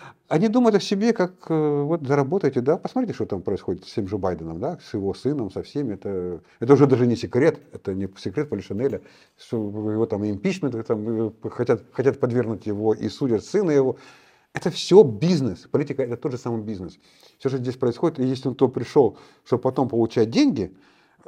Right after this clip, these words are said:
от России, ему, ну, к-, когда он просто становится циничным, да, тебе все равно за что, вот тут это, э, и старая пословица «деньги не пахнут», но когда ты строишь туалеты, это еще ничего. А когда ты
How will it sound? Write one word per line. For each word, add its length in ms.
от 180
России, 400
ему, 300
ну, 260
к-, 560
когда 200
он 100
просто 180
становится 300
циничным, 680
да, 120
тебе 200
все 160
равно 240
за 120
что, 320
вот 180
тут 280
это, 400
э, 680
и 40
старая 340
пословица 580
«деньги 260
не 100
пахнут», 460
но 80
когда 240
ты 100
строишь 240
туалеты, 380
это 160
еще 180
ничего. 540
А 80
когда 200
ты 280